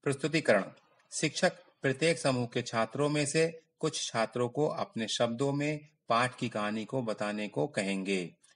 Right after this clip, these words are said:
तथा छात्रों की प्रशंसा करते हुए उनका उत्साहवर्धन करते हुए आवश्यकता अनुसार सहायता करेंगे। शिक्षण के उपरांत सभी छात्र श्याम पट्टे पर शिक्षक द्वारा लिखे गए शब्द अर्थों को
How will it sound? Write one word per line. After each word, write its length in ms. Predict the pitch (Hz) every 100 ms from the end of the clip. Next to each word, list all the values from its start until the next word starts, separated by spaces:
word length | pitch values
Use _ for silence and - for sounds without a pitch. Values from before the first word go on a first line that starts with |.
| _
तथा 180 | 135 147
छात्रों 460 | 147 - 120 - 151
की 140 | 131 131
प्रशंसा 520 | 113 - 120 117 151
करते 380 | 139 113 - 110
हुए 240 | 110 135
उनका 420 | 147 113 104 120
उत्साहवर्धन 640 | 107 - 110 107 104 120 160 135
करते 300 | 107 98 107
हुए 300 | 104 123 165 170 - - -
आवश्यकता 600 | 110 113 113 160 156 160
अनुसार 480 | 127 104 - 135 143 _
सहायता 600 | - 113 104 110 113 139 143 123
करेंगे। 440 | 101 92 90 85 - _ _ _ _ _ - _ _
शिक्षण 380 | - 143 - 160
के 120 | 151
उपरांत 440 | 156 120 110 92 87 - _ _ _ -
सभी 280 | - 147 170
छात्र 420 | - 139 135 139 135 _ -
श्याम 300 | - 131 139
पट्टे 260 | 143 139 131
पर 280 | 127 123 127 _ -
शिक्षक 440 | - 147 - 165
द्वारा 300 | 127 120 120
लिखे 360 | 113 120 - 160
गए 160 | 131 110
शब्द 320 | - 151 139 -
अर्थों 280 | 110 - 117
को 200 | - 143